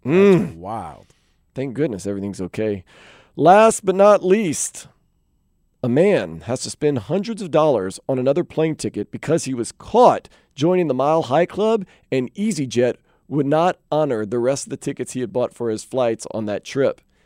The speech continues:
Speaker 2: Is that something or nothing?
Speaker 1: Damn. So he jo-, he got it. He joined the Mile High Club, and now they're making him pay extra for it?
Speaker 2: Well, you know, you know how you got, let, let's say we're flying to Seattle, and, like, we have to fly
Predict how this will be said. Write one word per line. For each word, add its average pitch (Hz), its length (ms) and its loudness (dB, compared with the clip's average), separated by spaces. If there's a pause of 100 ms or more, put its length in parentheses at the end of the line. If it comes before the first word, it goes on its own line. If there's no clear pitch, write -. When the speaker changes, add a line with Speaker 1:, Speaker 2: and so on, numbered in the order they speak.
(140)
Speaker 2:
Is 120 60 -10
that 113 160 -4
something 113 300 -8
or 104 40 -6
nothing? 98 380 -8 (3000)
Speaker 1:
Damn. 127 420 -10 (580)
So - 180 -18
he 131 120 -10
jo-, 135 200 -12
he 117 140 -16
got 139 280 -8
it. - 100 -14
He 123 140 -14
joined 160 300 -10
the 156 60 -6
Mile 156 260 -4
High 131 200 -2
Club, 117 340 -6
and 107 120 -8
now 117 120 -8
they're 120 120 -8
making 123 320 -12
him 110 100 -16
pay 107 220 -10
extra 117 400 -14
for 170 240 -10
it? 185 40 0
Speaker 2:
Well, 208 140 6
you 214 120 2
know, 214 120 8
you 220 200 2
know 233 180 8
how 196 80 6
you 196 160 0
got, 170 220 2
let, 240 140 4
let's 233 260 2
say 180 440 2 (400)
we're 156 140 2
flying 143 440 -2
to 127 180 -2
Seattle, 107 580 -2
and, 101 120 -10
like, 107 220 -8
we 143 80 0
have 110 140 4
to 120 80 -10
fly 123 560 2